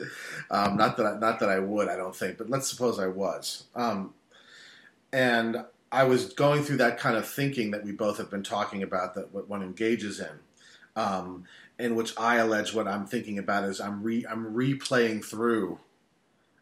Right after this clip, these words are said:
the situation, right? Either, either afterwards or while I'm there, <laughs> right? Um, certainly I'm going to consider things like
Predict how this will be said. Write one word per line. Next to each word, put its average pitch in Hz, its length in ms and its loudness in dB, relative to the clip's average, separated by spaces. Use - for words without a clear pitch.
the 98 80 -6
situation, 110 720 2
right? 90 280 -6
Either, 120 340 4
either 120 240 4
afterwards 120 600 6
or 104 100 2
while 113 260 6
I'm 110 180 4
there, 110 400 4
<laughs> - 40 -10
right? - 360 0
Um, 135 500 4
certainly 165 760 4
I'm 139 240 0
going 139 180 0
to 127 80 -2
consider 139 720 2
things 101 580 -4
like 110 580 2